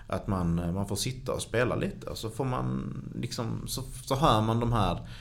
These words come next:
eh, den här, nu kallar det sån här fonemisk, eh, träning. Där, där man helt enkelt, eh, lyssnar mer på ljuden och spelar sitt lilla spel och har det kul.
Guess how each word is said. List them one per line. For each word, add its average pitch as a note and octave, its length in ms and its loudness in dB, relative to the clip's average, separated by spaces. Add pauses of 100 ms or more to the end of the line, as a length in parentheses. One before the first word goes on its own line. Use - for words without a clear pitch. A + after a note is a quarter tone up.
(160)
eh, F#2+ 160 2
den F#2+ 180 2
här, F2 160 4 (100)
nu F#2 240 0
kallar F#2 220 0
det F#2 100 -2
sån G#2 180 2
här F#2 80 2 (120)
fonemisk, F2+ 720 -2
eh, G2+ 280 0
träning. A#2+ 420 0 (380)
Där, A#2 220 4
där B2+ 160 2
man C3 160 4
helt A2 260 2
enkelt, G#2 580 -4
eh, - 60 -4 (500)
lyssnar C#3 340 0
mer F#2+ 120 2
på G#2+ 140 0
ljuden G2 480 6
och G2+ 140 2
spelar A2+ 280 4
sitt - 180 -2
lilla G2+ 200 0
spel F#2+ 320 0
och F#2+ 60 2
har G2+ 60 4
det G2+ 80 0
kul. F2 300 0